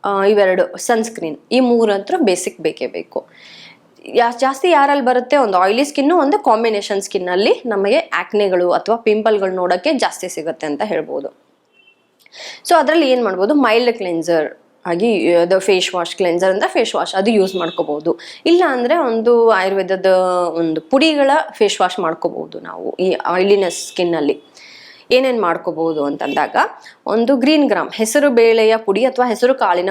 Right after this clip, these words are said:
ಪುಡಿ, ನಿಮ್ಗೆ ಮಿ-, ಇದ್ರಲ್ಲಿ ಹೋದ್ರೆ, ಆ, ನಿಮ್ಮ ಫ್ಲೋರ್ ಮಿಲ್ಲಲ್ಲಿ ಹೋದ್ರೆ ಮಾಡ್ಕೊಡ್ತಾರೆ. ಅದ್ರ ಜೊತೆಗೆ ಓಟ್ಸ್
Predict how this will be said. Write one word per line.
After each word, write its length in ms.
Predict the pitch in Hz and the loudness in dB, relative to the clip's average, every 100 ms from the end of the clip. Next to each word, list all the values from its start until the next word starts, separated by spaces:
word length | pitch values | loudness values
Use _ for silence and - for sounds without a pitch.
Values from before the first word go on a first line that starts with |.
| 196 | -4
ಪುಡಿ, 260 | 175 160 - - _ _ _ _ _ 202 | -4 -4 -8 -20 _ _ _ _ _ -4
ನಿಮ್ಗೆ 480 | 196 185 180 175 | -2 2 2 2
ಮಿ-, 240 | 170 175 170 | 0 -2 -4
ಇದ್ರಲ್ಲಿ 280 | 170 202 214 | -4 -2 0
ಹೋದ್ರೆ, 540 | 214 190 320 - 254 - | -2 -2 -2 -4 -14 -10
ಆ, 180 | 185 180 | -6 -4
ನಿಮ್ಮ 320 | 185 180 180 | -2 0 -2
ಫ್ಲೋರ್ 300 | 180 208 208 | 2 2 2
ಮಿಲ್ಲಲ್ಲಿ 300 | 196 190 190 | 0 0 0
ಹೋದ್ರೆ 220 | 180 196 | -2 -2
ಮಾಡ್ಕೊಡ್ತಾರೆ. 840 | 262 175 180 170 156 175 - - - - - - - | -2 -4 -4 -6 -4 -4 -4 -6 -16 -20 -20 -12 -4
ಅದ್ರ 200 | 220 262 | 0 0
ಜೊತೆಗೆ 420 | 240 233 269 320 | 0 0 2 2
ಓಟ್ಸ್ 540 | 285 226 240 226 - | 4 4 4 2 -6